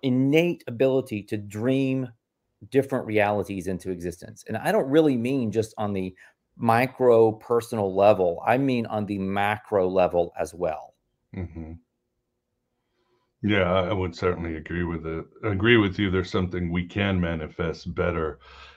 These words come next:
Speaker 2: if you would. And, uh, uh, backing up a little bit, uh, towards the beginning of your book, Saul, you talk about your favorite writer, Henry, uh, Thoreau. Can you tell us why he inspires you so much?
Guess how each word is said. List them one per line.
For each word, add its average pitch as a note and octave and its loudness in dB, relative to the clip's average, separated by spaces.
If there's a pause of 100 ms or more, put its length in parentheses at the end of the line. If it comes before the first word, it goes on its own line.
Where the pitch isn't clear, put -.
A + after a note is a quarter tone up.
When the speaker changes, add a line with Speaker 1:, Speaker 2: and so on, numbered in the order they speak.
(200)
Speaker 2:
if B2+ 8
you A#2 4
would. G#2 8
And, A#2 4
uh, B2+ 8 (280)
uh, A#2 6
backing C3 8
up B2+ 2
a A#2 6
little A2+ 4
bit, F#2 2
uh, F#2+ 2
towards G2+ -2
the F#2+ -2
beginning F#2+ -2
of F#2 -6
your F2+ -4
book, F#2 -4
Saul, G#2 0 (300)
you F#2 -4
talk G#2 2
about F#2+ 4
your F2+ 0
favorite F#2+ -2
writer, F2+ 0
Henry, G2+ 0
uh, F2+ 0
Thoreau. F#2+ 2
Can G#2 -4
you G2+ 0
tell G#2 2
us G#2 -2
why G2 4
he F#2+ -2
inspires F#2 0
you G#2+ -8
so G2+ -6
much? G#2 -4